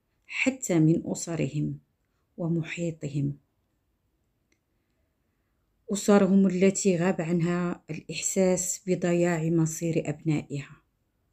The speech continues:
سألتهم عن تطلعاتهم للمستقبل، فكانت الأجوبة جوفاء، بما معناه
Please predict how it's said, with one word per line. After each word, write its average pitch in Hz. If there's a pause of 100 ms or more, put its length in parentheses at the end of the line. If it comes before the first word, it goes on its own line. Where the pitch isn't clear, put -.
(1040)
سألتهم 226
عن 202
تطلعاتهم 185
للمستقبل، 170 (720)
فكانت 190
الأجوبة 170
جوفاء، 160 (840)
بما 175
معناه 165